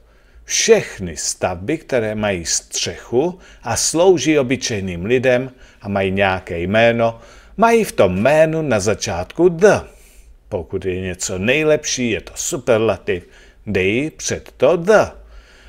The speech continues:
Pokud je to řadová číslovka, na konci má T H, dej na začátku T H E. A názvy vodstev s výjimkou. Lakes také mají před názvem the.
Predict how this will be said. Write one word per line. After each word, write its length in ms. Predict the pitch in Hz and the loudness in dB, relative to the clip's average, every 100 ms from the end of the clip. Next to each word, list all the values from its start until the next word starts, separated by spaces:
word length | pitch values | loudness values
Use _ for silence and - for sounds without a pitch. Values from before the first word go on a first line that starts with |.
| - - | -20 0
Pokud 380 | - 226 - 185 | 4 6 6 6
je 100 | 180 | 6
to 160 | - 151 | 4 4
řadová 500 | 147 127 113 107 101 | 4 4 4 2 2
číslovka, 720 | - 170 165 165 156 - 123 | 0 0 2 0 0 0 0
na 180 | 104 95 | 0 -4
konci 420 | - 92 87 95 | -6 -8 -6 -4
má 220 | 92 92 | -2 -4
T 220 | - - | -4 -4
H, 380 | 87 135 190 160 - - | -2 4 4 2 -6 -12
dej 260 | 92 87 80 | -4 -4 -4
na 140 | 82 | -6
začátku 640 | 78 87 - 101 98 - | -10 -10 -2 0 0 -4
T 340 | 143 - 92 87 | -10 -4 -4 0
H 260 | 90 139 156 | 2 2 2
E. 400 | - 170 147 85 73 _ - - - - - - - | -2 2 2 0 -8 _ -20 -20 -20 -20 -20 -20 -4
A 460 | - 220 220 208 - _ | 2 4 4 0 -10 _
názvy 640 | 160 131 147 160 131 151 | -2 0 4 2 2 2
vodstev 580 | 143 156 165 - 127 107 | 4 4 4 -2 0 0
s 140 | 98 92 | -2 -4
výjimkou. 800 | 98 90 90 90 - 82 76 - - - - | -2 0 -2 -2 -6 -8 -8 -14 -20 -20 -2
Lakes 600 | 123 143 151 147 - - - _ - | 4 4 2 -2 -6 -6 -10 _ 0
také 420 | 220 196 180 143 | 2 4 4 4
mají 240 | 110 98 | 4 0
před 300 | 80 - 101 | 0 -4 -4
názvem 600 | 92 95 90 85 95 110 | -2 -4 -4 -4 -4 -4
the. 180 | 92 92 | -4 -6